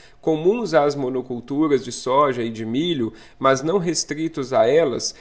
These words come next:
são igualmente motivo de preocupação ambient-, preocupações ambientais. Alimentos de origem vegetal ou animal, oriundos de sistemas que promovem o uso sustentável dos recursos naturais,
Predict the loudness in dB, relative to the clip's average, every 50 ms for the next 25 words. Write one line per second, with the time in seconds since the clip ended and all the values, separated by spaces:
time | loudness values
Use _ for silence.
0 | -20 _ -4 -2 0 2 2 2 4 6 4 4 4 2 -2 -4 -4 -6 -6 -6
1 | -6 -6 -4 -4 -4 -4 -4 -6 -8 -2 2 2 2 2 4 4 4 4 4 2
2 | -2 -4 -2 -2 -2 -2 -4 -6 -6 -8 -10 -14 -8 -4 -4 -4 -4 -4 -2 -2
3 | -2 -2 -2 -4 -6 -4 -4 -4 -6 -6 -6 -4 -4 -4 -4 -2 -2 -2 -2 -2
4 | -4 -6 -6 -8 -8 -8 -12 _ _ _ -20 -20 -20 -20 -20 -8 -4 -2 -2 -2
5 | -2 -2 -2 -4 -2 0 2 4 6 6 4 2 0 -2 -2 -2 -2 -2 -4 0
6 | 2 4 4 6 4 4 4 2 0 0 -2 -2 2 4 6 6 6 6 6 4
7 | 2 0 0 0 -2 -2 -2 -2 -4 -6 -8 -6 -4 -4 -4 -4 -4 -4 -4 -4
8 | -4 -4 -6 -6 -8 -10 -12 -12 -10 -10 -8 -4 -2 -2 0 0 2 2 2 2
9 | 0 -2 -4 -4 -4 -4 -4 -6 -6 -8 -12 -12 -12 -10 -8 -6 -6 -4 2 4
10 | 4 4 4 2 -4 -8 -8 -8 -8 -8 -6 -8 -8 -6 -6 -8 -6 -8 -8 -8
11 | -6 0 4 4 4 4 4 0 -2 -6